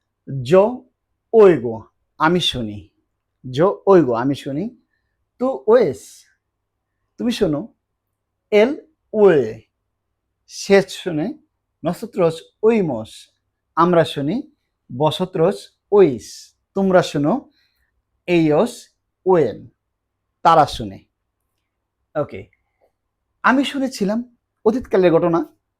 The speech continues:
আমি শুনেছিলাম। তো yo oí, oí, oí। আমরা জানি যে স্প্যানিশ ভাষায়, আহ, প্রত্যেকটা, আহ, অক্ষরকে আলাদা করে উচ্চারণ করতে হয় না,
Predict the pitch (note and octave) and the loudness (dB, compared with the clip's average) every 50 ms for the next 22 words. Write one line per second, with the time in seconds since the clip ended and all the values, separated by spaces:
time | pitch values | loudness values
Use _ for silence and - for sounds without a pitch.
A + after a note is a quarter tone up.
0 | _ _ - D3 E3 G3 - - G3+ F#3 E3 - - D3+ C#3 C#3+ F3+ D4+ - _ | _ _ -4 -2 0 0 0 -2 -2 -2 -2 -4 -4 -4 -2 -2 -2 -4 -8 _
1 | _ _ _ _ _ _ _ D#3+ D#3 D3 D3 D3+ D3 _ _ _ _ _ _ _ | _ _ _ _ _ _ _ -4 -4 -4 -6 -8 -12 _ _ _ _ _ _ _
2 | _ - C#3+ C#3 C#3 F3+ E3+ D#3 G3+ B3+ B3+ - _ _ _ _ _ _ B3 A#3 | _ -12 -8 -2 2 2 4 4 2 0 -4 -10 _ _ _ _ _ _ 4 4
3 | G3 C3+ G#2+ - B2+ A#2+ _ _ _ _ _ _ _ _ G#3+ A3+ A#3+ A3 E3+ A#2+ | 4 4 0 -6 -14 -20 _ _ _ _ _ _ _ _ 2 2 2 0 -2 -6
4 | - _ _ _ _ _ _ _ _ _ _ - F#3+ G#3 A#3 F3+ F3+ - - _ | -10 _ _ _ _ _ _ _ _ _ _ 0 4 4 4 4 2 -4 -10 _
5 | _ A3+ G#3+ F3 C3 - - _ _ _ _ D#3+ D#3+ E3 D#3 F#3 F#3 G3+ G3 F#3 | _ -6 -6 -6 -6 -8 -12 _ _ _ _ -8 -6 0 0 0 0 0 -2 -4
6 | F3+ E3+ - _ - F3+ F#3 G3 G3 F3+ F3+ F3+ - - A3+ A#3 A#3 - _ _ | -6 -6 -6 _ -2 -2 -2 -2 -4 -6 -6 -6 -6 -8 -10 -12 -12 -14 _ _
7 | _ _ - - _ - D3+ C#3 C3+ C3+ - - G3+ G#3+ G#3 - - C4 - - | _ _ -20 -20 _ -2 0 2 2 0 0 -2 -4 -4 -4 -6 -10 -12 -12 -4
8 | _ - F#3 F3+ F3 E3+ D#3+ D3 C3 - - _ _ _ _ _ _ _ _ _ | _ 2 4 6 6 6 4 4 2 0 -6 _ _ _ _ _ _ _ _ _
9 | _ _ _ _ _ _ _ _ _ _ _ - - _ _ _ _ _ _ _ | _ _ _ _ _ _ _ _ _ _ _ -20 -20 _ _ _ _ _ _ _
10 | - D3+ D3+ D3 C#3+ C#3 C3+ C3 - - _ _ _ - F3+ F3+ - - F#3 F#3 | 0 2 4 6 6 6 4 2 0 -4 _ _ _ -4 -4 -2 -2 -2 0 2
11 | D#3 C#3+ D3 D3+ D3+ D#3+ D3+ D3+ - E3+ D#3+ C#3+ C3 - - A#2 A2+ A2+ B2+ E3+ | 2 4 4 2 2 2 2 2 2 0 -2 -2 -4 -6 -8 -10 -8 -6 -6 -6
12 | G#3 F#3 C#3 | -6 -8 -12